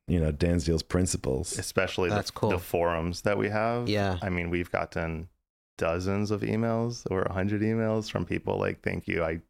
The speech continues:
Speaker 2: make my living for my entire family
Speaker 3: Oh, wow.
Speaker 2: from what you've taught us." And that's beautiful and that's amazing. You
Speaker 3: That's
Speaker 2: know?
Speaker 3: really cool to see
Speaker 2: Yeah.
Speaker 3: that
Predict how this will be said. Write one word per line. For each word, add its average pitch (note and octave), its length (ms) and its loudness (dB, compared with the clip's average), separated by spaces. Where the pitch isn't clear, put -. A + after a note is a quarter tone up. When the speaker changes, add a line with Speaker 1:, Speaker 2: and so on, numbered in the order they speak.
Speaker 2:
make F2 320 -4
my F2 100 0
living E2 340 0
for F2+ 120 -6
my E2 100 0
entire E2 240 -2
family F2 240 -4
Speaker 3:
Oh, G2+ 120 2
wow. G2+ 360 2
Speaker 2:
from F#2+ 160 4
what F2 140 2
you've E2 160 -2
taught - 240 0
us." - 320 -6
And F#2 260 -2
that's F#2+ 140 -4
beautiful G#2+ 340 -2
and G2 80 -2
that's F#2+ 140 -2
amazing. G2 540 -2
You - 60 -2
Speaker 3:
That's G2 160 0
Speaker 2:
know? A2 80 4
Speaker 3:
really A2+ 140 4
cool G#2+ 240 0
to G2 100 -2
see G#2+ 280 2
Speaker 2:
Yeah. - 20 2
Speaker 3:
that F#2 400 2